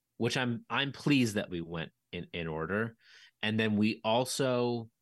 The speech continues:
um, <laughs> we went one chapter at a time, but then kept them separate, which I didn't like. I would have preferred a couple things. One,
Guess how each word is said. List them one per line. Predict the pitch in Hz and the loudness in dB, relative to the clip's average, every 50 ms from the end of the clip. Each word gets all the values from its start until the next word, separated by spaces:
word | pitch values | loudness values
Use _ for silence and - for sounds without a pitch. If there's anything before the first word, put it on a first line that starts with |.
| _ _ _ _ _ _ _ _ _ _ | _ _ _ _ _ _ _ _ _ _
um, | 98 95 92 90 87 85 85 82 80 80 82 82 82 _ _ _ _ _ _ _ - - - _ _ _ _ _ - | -8 -6 -4 -4 -2 -2 -4 -4 -6 -6 -8 -10 -12 _ _ _ _ _ _ _ -20 -20 -20 _ _ _ _ _ -10
<laughs> | - - - - _ _ _ _ - - - _ _ | -10 -10 -10 -12 _ _ _ _ -20 -20 -20 _ _
we | 95 104 113 | 0 2 2
went | 110 107 117 117 107 - | 4 2 2 0 -2 -4
one | 107 95 104 110 117 120 | -2 0 2 2 2 2
chapter | 110 - - 120 110 110 - 120 | 0 0 0 0 -2 0 0 0
at | 113 104 104 | 0 2 0
a | 101 | -2
time, | 92 - - 104 95 98 92 | -4 -4 -4 -2 -2 -2 -4
but | 95 | -4
then | - 87 87 82 | -6 -6 -8 -6
kept | - - 90 - _ | -6 -6 -6 -4 _
them | 90 85 85 | -4 -4 -4
separate, | 82 - - - - 90 85 - - 73 - - - _ _ _ _ - - _ | -4 -6 -6 -4 -4 -4 -4 -4 -6 -6 -6 -6 -12 _ _ _ _ -20 -12 _
which | - 98 - | -6 -4 -2
I | 98 90 | -2 -2
didn't | 92 110 110 107 113 104 - - | 0 0 0 0 0 -4 -4 -8
like. | 90 87 85 87 85 80 73 - - _ - - - _ _ _ - - - - - _ - | -8 -6 -4 -2 -2 -4 -4 -6 -10 _ -20 -20 -20 _ _ _ -20 -20 -20 -20 -14 _ 0
I | 95 | 2
would | 101 104 107 107 113 | 4 4 4 4 4
have | 117 113 - - | 2 -2 -4 -8
preferred | - - 107 101 - - 107 104 101 98 95 | -2 -2 -2 -2 0 0 2 2 4 2 2
a | 95 | 0
couple | - - 107 101 - 101 95 | -2 -4 -4 -2 -2 -4 -4
things. | - 90 82 85 82 87 | -2 -6 -6 -6 -6 -8
One, | 87 85 87 92 95 101 104 107 107 107 107 104 107 101 | -6 -6 -2 0 2 2 4 4 4 4 4 2 2 0